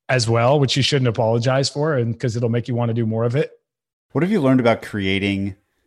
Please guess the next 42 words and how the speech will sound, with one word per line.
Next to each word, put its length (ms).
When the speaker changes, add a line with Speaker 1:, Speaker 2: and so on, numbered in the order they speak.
Speaker 2:
synchronicity 1000
inside 560
your 100
business 640
so 140
that 140
everyone 260
understands 760
what 340
the 60
priorities 600
are 340
and 220
this 120
is 100
a 40
complex 600
web 200
you're 120
managing? 560
Relates 320
to 80
the 120
next 300
and 180
final 220
question, 340
which 180
is, 120
like, 200
if 80
you 60
think 220
about 200
Flexport 440
ten 280
or 60
fifteen 400
years 180
from 140
now 240
and 120